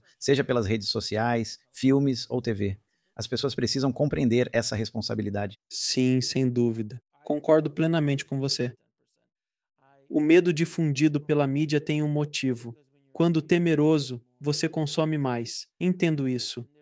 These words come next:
Speaker 2: E penso que as pessoas estão percebendo. Os números deste programa evidenciam. Já contamos milhões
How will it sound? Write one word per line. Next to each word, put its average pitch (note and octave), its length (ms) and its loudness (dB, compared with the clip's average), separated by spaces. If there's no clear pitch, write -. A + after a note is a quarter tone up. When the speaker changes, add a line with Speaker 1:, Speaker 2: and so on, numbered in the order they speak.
Speaker 2:
E D3+ 120 0
penso D#3+ 340 0
que D3 100 -4
as D#3 120 0
pessoas D3 400 0
estão D3 280 0
percebendo. B2+ 800 -2
Os D3+ 200 2
números F3+ 480 6
deste D3+ 320 0
programa D3 560 2
evidenciam. C#3+ 840 0
Já D3 160 4
contamos D3 600 0
milhões E3+ 640 2